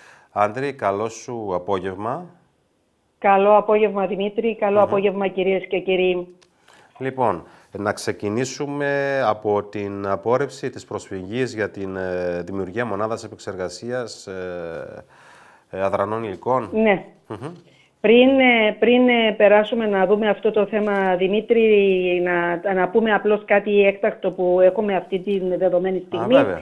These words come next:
Speaker 1: βέβαια.
Speaker 2: ότι παίρνει μια νέα τροπή η δίκη του εβδομηντατετράχρονου Βρετανού που
Speaker 1: Μμμ.
Speaker 2: σκότωσε τη σύζυγό του στην Τρεμιθούσα, αν και πήρε αναβολή συγκεκριμένα σήμερα η δίκη, ε, που είναι,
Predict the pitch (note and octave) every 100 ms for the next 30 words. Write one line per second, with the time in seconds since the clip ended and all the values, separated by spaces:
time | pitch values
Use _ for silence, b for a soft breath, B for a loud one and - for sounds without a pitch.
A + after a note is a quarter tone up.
0 | - - C3 G#3 A3 B3 B3 A#3 A#3 A#3
1 | A#3 A#3 A3+ A3 A3+ A#3 A#3 F#3+ F#3 A3
2 | A3+ G#3+ F#3+ G3 G#3+ F#3 G#3+ G#3+ A3+ A3
3 | F#3+ F#3 F#3 F#3 F3+ F3+ G3 G3+ G#3 G#3+
4 | G3 F#3+ F#3 F#3 F3+ G#3 G3+ F3+ B B
5 | B - G3+ B2 C#3+ A3 A#3 A3+ A3 G3
6 | F#3 G#3+ F#3+ G#3 G#3 G#3 G#3+ - G3+ F#3+
7 | F#3+ F#3 F3+ G#3 A3+ C4+ C#4 C#4 B B
8 | - G#3 A#3 A#3 A#3+ A#3+ B3 A3+ G3+ G3+
9 | G#3 A3+ G#3+ G#3 G3+ F3+ G3 G#3 G#3 G3
10 | G#3 G3+ G3 F#3 F3 G#3+ G#3 G#3 G3+ E3+
11 | B B B B - F#3+ F#3+ F#3+ G3 G3
12 | G3 G3+ A3+